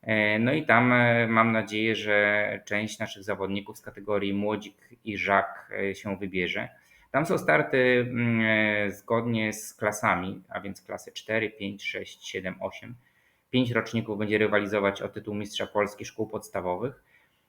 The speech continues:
Mm, no i myślę, że te mistrzostwa Mazowsza dwudziestego pierwszego czerwca będą dobrym testem. Przed wyjazdem na te mistrzostwa, e, dwudziestego ósmego odbędą się, czerwca odbędą się,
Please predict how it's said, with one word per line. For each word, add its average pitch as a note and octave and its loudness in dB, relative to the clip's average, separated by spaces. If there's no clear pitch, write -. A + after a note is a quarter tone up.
Mm, A#2 4
no C3+ 6
i E3+ 2
myślę, C3 2
że A2+ 4
te A2+ 0
mistrzostwa A2+ 0
Mazowsza G#2+ 4
dwudziestego G2+ -8
pierwszego G2+ -6
czerwca - -6
będą G2 -2
dobrym G#2 0
testem. C3 -4
Przed B2 0
wyjazdem A2+ 4
na A2+ 2
te A2+ -2
mistrzostwa, B2+ -2
e, A2+ 4
dwudziestego D#3 -2
ósmego C3+ 0
odbędą A2+ 2
się, G#2 -4
czerwca A2 -2
odbędą G2+ -2
się, G2 -6